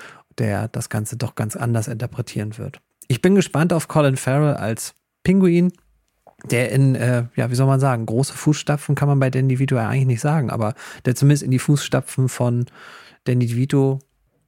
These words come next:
treten wird. Und da bin ich gespannt, wie dieser Mann das Ganze interpretiert. Man muss dazu sagen, dass Colin Farrell ja bei seiner Rollenwahl manchmal so ein bisschen Pech hat. Ich erinnere nur an das gar nicht so schlechte, aber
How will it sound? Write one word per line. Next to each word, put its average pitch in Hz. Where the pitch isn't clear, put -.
treten 139
wird. 127
Und 135
da 147
bin 185
ich 202
gespannt, 175
wie 131
dieser 135
Mann 120
das -
Ganze 117
interpretiert. -
Man 123
muss 156
dazu 151
sagen, 147
dass 135
Colin 135
Farrell 135
ja 127
bei 123
seiner 123
Rollenwahl 123
manchmal 131
so 131
ein 127
bisschen 131
Pech -
hat. -
Ich -
erinnere 135
nur 127
an 117
das 117
gar 135
nicht 196
so 165
schlechte, 156
aber 131